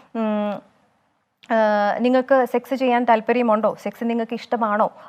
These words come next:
ആ, നിങ്ങൾക്ക് എന്താണ് ഇഷ്ടപ്പെട്ട പൊസിഷൻ?" ഇതൊക്കെയാണ് അയാൾ ചോദിച്ചത്. അന്നും ഈ പറയുന്ന വളരെ യങ്, ഒരു ട്വന്റി, ട്വന്റി വൺ.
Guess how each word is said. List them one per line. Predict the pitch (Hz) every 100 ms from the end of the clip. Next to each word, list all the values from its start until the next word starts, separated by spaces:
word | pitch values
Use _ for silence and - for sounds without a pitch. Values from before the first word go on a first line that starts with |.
| -
ആ, | 214 214 202
നിങ്ങൾക്ക് | 214 233 254 262
എന്താണ് | 247 226 240 247
ഇഷ്ടപ്പെട്ട | 233 - 226 214
പൊസിഷൻ?" | 226 220 226 220 185 - -
ഇതൊക്കെയാണ് | 262 285 285 254
അയാൾ | 226 220
ചോദിച്ചത്. | 214 190 196 -
അന്നും | 226 240 269 311
ഈ | 277 277
പറയുന്ന | 240 254 269 262
വളരെ | - - 240 240 254 247 - -
യങ്, | 247 226
ഒരു | 240 254
ട്വന്റി, | 254 247 254
ട്വന്റി | 247 226
വൺ. | 202